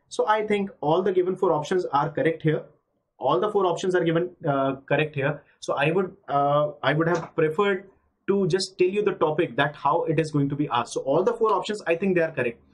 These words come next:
Instead of D I P, if they say D I P are least likely to be involved, that is right, may be involved.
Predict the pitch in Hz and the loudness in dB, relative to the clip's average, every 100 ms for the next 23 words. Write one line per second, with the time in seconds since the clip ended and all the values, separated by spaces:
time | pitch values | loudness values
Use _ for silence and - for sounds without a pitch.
0 | _ _ 156 165 196 190 151 160 165 208 | _ _ -2 0 0 0 2 2 2 0
1 | 190 175 180 180 151 - _ _ _ 139 | 2 2 2 2 0 -4 _ _ _ 0
2 | 165 180 202 165 165 160 160 175 165 175 | 2 2 0 0 2 0 2 0 0 0
3 | 170 160 139 160 185 - _ - 131 196 | 0 0 2 0 -2 -8 _ -6 -4 -2
4 | 202 185 220 233 _ 123 120 135 170 233 | 0 0 0 -4 _ -8 -2 0 0 2
5 | 185 156 131 156 | 2 2 2 0